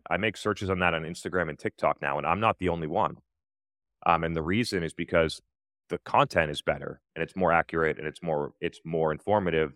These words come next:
than the blog. And a lot of the people that are on TikTok doing those things are not making ten percent when they sell it to you, so it's more honest. Um, and so I think that there, I think that's what I see in the, in the space, is that there's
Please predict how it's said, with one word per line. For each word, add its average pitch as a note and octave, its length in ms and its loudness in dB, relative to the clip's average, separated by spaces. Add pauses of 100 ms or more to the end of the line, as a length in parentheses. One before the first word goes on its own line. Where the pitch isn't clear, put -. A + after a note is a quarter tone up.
than D#2 180 -2
the D#2 60 -6
blog. E2+ 420 6
And D#2+ 80 0
a D#2 40 -2
lot F2 180 4
of E2+ 140 0
the D#2 60 -6
people E2+ 480 0 (260)
that F2 100 0
are E2+ 60 4
on D#2+ 80 0
TikTok F#2 520 0
doing A#2+ 260 -2
those D#2+ 220 -4
things E2 360 -4 (340)
are G2 100 6
not G2+ 220 6
making F#2 380 -2
ten F#2+ 180 0
percent G#2 480 -2
when E2+ 120 -8
they D#2+ 100 -6
sell G#2 240 2
it E2+ 120 0
to - 120 -10
you, D#2 140 -6
so D#2+ 200 -4
it's D#2+ 160 -8
more D#2+ 220 -2
honest. D#2+ 600 -6 (840)
Um, D#2 600 -6
and E2+ 120 -16
so E2+ 180 2
I D#2+ 100 2
think F2+ 200 -4
that F2 140 -4
there, E2 440 4
I E2 60 -2
think D#2+ 200 -8 (220)
that's F2 280 2
what F2 160 2
I D#2+ 140 4
see D#2+ 500 -6
in D#2+ 180 -8
the, D2 380 -2 (140)
in E2+ 100 -8
the D2+ 80 -8
space, F2 420 -2
is E2+ 100 -10
that D#2+ 140 -6
there's D#2 400 -6